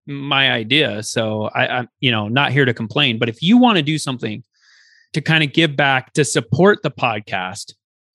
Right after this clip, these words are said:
if there's an episode that I've ever produced that would be helpful to somebody that you know, this is a small industry. The, the bug business is a small industry. We all know, you know, people in different companies and,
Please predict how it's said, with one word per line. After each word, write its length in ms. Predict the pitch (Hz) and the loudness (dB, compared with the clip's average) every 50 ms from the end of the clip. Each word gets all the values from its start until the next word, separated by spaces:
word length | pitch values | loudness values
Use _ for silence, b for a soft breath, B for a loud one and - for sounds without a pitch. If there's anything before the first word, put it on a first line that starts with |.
| b b b b b b b | b b b b b b b
if 160 | b 139 - | b -8 0
there's 220 | - 180 202 226 208 | 4 4 4 4 2
an 100 | 226 220 - | -2 -4 -2
episode 600 | - 180 175 - - 165 - - 143 113 110 107 | -2 -2 -2 0 -2 -4 -2 -2 -4 -4 -4 -2
that 100 | 110 113 | -2 -2
I've 180 | 120 120 120 123 - _ _ | -2 -2 -4 -6 -10 _ _
ever 680 | - 165 170 170 170 175 170 165 160 156 151 139 - _ _ _ _ _ _ _ _ _ _ _ | 0 0 0 2 2 4 4 4 4 2 0 -4 -10 _ _ _ _ _ _ _ _ _ _ _
produced 840 | - 170 170 151 135 156 139 120 107 104 104 - - - _ - - _ _ _ _ _ _ _ _ _ | 0 0 0 0 2 0 2 2 0 -2 -6 -8 -12 -12 _ -18 -20 _ _ _ _ _ _ _ _ _
that 460 | 185 139 143 135 127 123 120 123 - _ | -4 -2 0 2 2 2 0 -2 -6 _
would 200 | 165 151 143 135 | -4 -4 -2 -2
be 100 | 160 156 | -2 -4
helpful 400 | 123 - 165 175 170 - 165 156 | -2 0 0 -2 0 0 -4 -4
to 120 | - 139 | -4 -4
somebody 360 | 123 - 156 147 143 139 139 | -4 -4 -2 0 2 2 2
that 160 | 131 123 117 123 | 2 0 -2 0
you 160 | 127 127 120 | -2 -2 -2
know, 400 | 113 110 98 90 92 95 - - _ | -2 -4 -6 -8 -10 -12 -14 -16 _
this 200 | 160 151 180 196 | 0 2 2 2
is 120 | 277 254 | 2 0
a 60 | 262 226 | 0 -2
small 380 | - - 190 185 185 185 170 | -2 0 2 2 4 4 2
industry. 520 | 165 160 156 139 - - 123 110 104 101 107 131 135 147 170 | 2 0 -2 -2 -4 -6 -8 -8 -10 -10 -12 -12 -14 -14 -14
The, 240 | - 151 147 139 151 _ _ | -2 -2 -2 -2 -2 _ _
the 80 | - | -6
bug 260 | 143 135 170 185 180 156 | 0 2 2 0 2 2
business 340 | 190 190 180 185 185 - | 2 2 2 0 -6 -6
is 120 | - 143 127 | -4 -4 -4
a 60 | 123 | -6
small 340 | - - 165 165 160 160 156 | -4 0 2 2 4 4 2
industry. 600 | 147 143 139 127 117 - - 107 101 104 - _ _ b b b b b b b b | 2 0 0 -2 -4 -6 -10 -10 -10 -12 -14 _ _ b b b b b b b b
We 240 | - - 156 160 156 | -6 -2 2 2 4
all 220 | 156 170 180 180 | 4 4 4 2
know, 640 | 175 165 165 165 160 160 160 156 156 151 147 143 _ | 2 0 0 0 0 0 0 0 0 -2 -4 -6 _
you 100 | - 151 | -6 -4
know, 140 | 143 139 135 | -2 -2 -2
people 320 | 135 - 170 156 - 156 147 | 0 -2 -2 0 0 0 0
in 60 | 143 | 2
different 260 | 139 147 - 147 - | 0 0 -2 -4 -6
companies 720 | - - 180 175 - 175 165 160 160 156 151 147 139 131 | -2 0 0 2 2 0 2 2 2 2 0 -2 -4 -6
and, 200 | 131 123 123 - | -8 -10 -10 -10